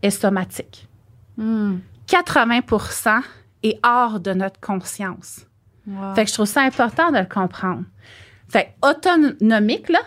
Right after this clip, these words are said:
Speaker 1: de façon autonome, les nerfs,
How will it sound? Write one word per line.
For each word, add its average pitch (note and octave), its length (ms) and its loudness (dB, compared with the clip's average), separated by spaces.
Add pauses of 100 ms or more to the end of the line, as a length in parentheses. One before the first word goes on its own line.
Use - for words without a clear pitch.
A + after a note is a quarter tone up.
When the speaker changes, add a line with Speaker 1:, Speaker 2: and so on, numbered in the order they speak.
(140)
Speaker 1:
de G#3+ 120 2
façon B3 440 0
autonome, A#3+ 720 4 (160)
les A3 180 4
nerfs, G#3+ 480 4